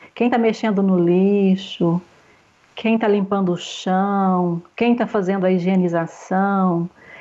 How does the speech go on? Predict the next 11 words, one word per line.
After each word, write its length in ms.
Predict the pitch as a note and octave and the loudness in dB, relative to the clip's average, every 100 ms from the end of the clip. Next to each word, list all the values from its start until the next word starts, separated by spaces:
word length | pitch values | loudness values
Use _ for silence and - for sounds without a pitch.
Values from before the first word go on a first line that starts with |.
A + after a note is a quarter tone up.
| - _ | -20 _
Então, 1040 | G3+ F#3+ G#3 G#3 G#3 G#3 G3+ G3 F#3+ F3+ - _ _ | -2 -2 0 0 2 2 0 2 2 0 -4 _ _
é, 540 | - F3+ F3+ E3+ E3 E3+ _ - | -2 0 2 2 0 -2 _ -6
inclusive 440 | F#3 G3+ G3+ A#3+ A#3+ | -2 2 2 2 0
tem 160 | A3+ | 0
todo 200 | A#3+ B3 | 2 2
um 60 | B3 | 2
debate 380 | G#3+ G3 G3 G3 | 2 0 -2 -4
sobre 280 | G#3 F#3+ | -2 2
isso, 360 | G3+ C4 B3+ - | 2 4 2 0
é 40 | |
muito, 800 | G3 A3 A#3 - A3+ A3 G#3 G3 | 0 2 0 0 2 4 4 2